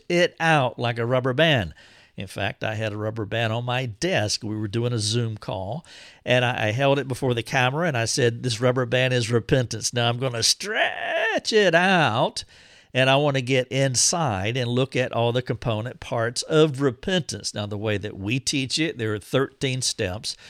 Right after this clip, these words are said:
to repentance, and I walked through briefly, <laughs> briskly, walked through all thirteen of them just to give them an idea,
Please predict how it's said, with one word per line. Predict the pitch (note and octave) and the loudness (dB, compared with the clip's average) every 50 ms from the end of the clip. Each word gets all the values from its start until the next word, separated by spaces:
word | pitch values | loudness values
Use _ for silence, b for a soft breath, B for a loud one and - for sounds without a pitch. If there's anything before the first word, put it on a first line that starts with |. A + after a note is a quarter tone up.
| B B B B B | B B B B B
to | - - B2+ B2 A#2 | -2 0 2 2 2
repentance, | A#2+ B2 A2+ - - D3 D3+ D#3 D3 - - G2 - - - - | 2 0 0 0 0 2 2 2 2 -2 -6 -6 -6 -6 -6 -6
and | A2+ G2+ | -6 -6
I | G2+ G#2 | -6 -6
walked | G2+ A2 A2 G#2+ A2 C3 C3+ - - - - | -6 -6 -4 -2 0 0 0 0 -4 -10 -16
through | - - D3 D3 D3+ D3 C#3 | -6 0 2 4 4 4 2
briefly, | A#2 F#2 - A#2 A#2+ C#3 D#3+ F#3+ G3+ - - - F3+ E3 F#3+ F3 | 0 -4 -4 -2 2 2 4 2 2 0 -2 0 4 4 4 4
<laughs> | |
briskly, | D#3 A#2+ - B2 D#3 E3 F3+ F3+ - - - - - F#3+ F3+ F3+ F3 F3+ F3+ B B B B B B B B B | 4 0 2 4 6 8 8 8 6 2 -2 -2 -4 -4 -2 0 0 0 0 B B B B B B B B B
walked | B2 A#2 B2 C#3 D3+ D#3+ D3+ - - | -2 4 6 6 6 6 4 0 -6
through | - C#3+ D3 D3+ D3 C#3+ | -4 0 2 4 4 4
all | - - D3+ D3 C#3+ C3+ - - _ _ _ _ _ _ _ | 4 4 4 6 4 4 0 -4 _ _ _ _ _ _ _
thirteen | F3 F3 E3+ - - _ - - G#3+ A3 A3 G#3+ G#3+ - | 4 4 4 2 -2 _ -2 0 0 0 0 0 -2 -2
of | - C3+ C#3 C3 A#2 A#2 G#2+ | 0 0 0 2 0 -2 -2
them | A2 G#2+ G#2+ G#2+ A2 A2+ A2+ | 0 2 2 2 0 -2 -4
just | G#2+ A2+ C3 B2+ - - | -4 -4 -4 -4 -4 -4
to | B2 B2 | -6 -4
give | A#2+ B2 C3+ C3+ B2 A#2 | -2 0 0 0 -2 -2
them | B2 B2+ B2 A#2+ | 0 0 0 0
an | A#2+ A#2 A2 - - | -2 -4 -4 -4 -4
idea, | C3 C3 B2+ B2+ B2 A#2 F#2 F2+ A#2+ C3+ E3 C#3 F#2 E2+ F2+ G2+ B2 | -2 0 0 0 0 -2 -6 -6 -4 -2 -2 -2 -2 -2 -4 -6 -6